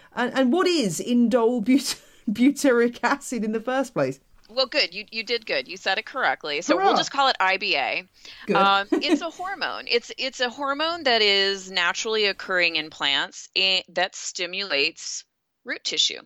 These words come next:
Speaker 2: the new growth of, of root initials or those adventitious roots that you see and roots within the main root system. So it's, it's a hormone.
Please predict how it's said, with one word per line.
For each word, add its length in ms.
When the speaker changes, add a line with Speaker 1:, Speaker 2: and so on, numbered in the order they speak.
Speaker 2:
the 80
new 160
growth 280
of, 200
of 300
root 180
initials 540
or 100
those 180
adventitious 680
roots 180
that 140
you 80
see 260
and 140
roots 280
within 280
the 80
main 260
root 220
system. 360
So 200
it's, 240
it's 180
a 80
hormone. 540